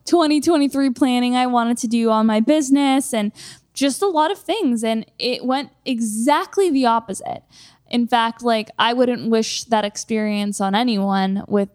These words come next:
just the things that my family and I experienced and we're still going through right now.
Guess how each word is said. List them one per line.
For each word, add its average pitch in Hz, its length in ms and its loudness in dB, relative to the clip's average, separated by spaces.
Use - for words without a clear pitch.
just - 260 -2
the 214 80 -6
things 208 380 -2
that 190 220 -2
my 196 140 -2
family 196 440 -4
and 196 100 -4
I 185 200 -2
experienced 196 760 -8
and - 100 -12
we're 175 80 -6
still 202 260 -4
going 196 340 -4
through 185 180 -10
right - 200 -12
now. 107 440 -8